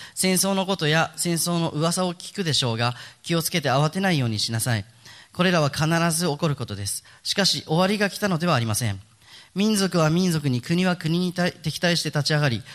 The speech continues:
方々に飢饉と地震が起こります。しかし、そのようなことは皆、生みの苦しみの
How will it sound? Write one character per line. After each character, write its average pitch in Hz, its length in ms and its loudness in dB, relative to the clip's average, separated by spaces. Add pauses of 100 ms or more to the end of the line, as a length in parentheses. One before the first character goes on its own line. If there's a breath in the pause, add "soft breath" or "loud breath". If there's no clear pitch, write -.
(220 loud breath)
方 214 160 4
々 180 160 4
に 135 100 2
飢 160 380 -2
饉 - 20 -14
と 165 400 -2
地 123 140 -6
震 196 240 2
が 180 220 2
起 135 40 -4
こ 143 120 0
り 127 80 2
ま 117 100 0
す。 - 160 -6 (380 loud breath)
し - 80 -4
か 226 100 2
し、 202 60 2
そ 202 120 0
の 214 80 4
よ 226 100 4
う - 20 4
な 180 100 4
こ 160 80 -2
と 151 80 -2
は 139 80 4
皆、 123 340 0 (140)
生 165 80 4
み 196 140 2
の 202 100 0
苦 185 180 -2
し 175 180 2
み 175 120 2
の 185 180 0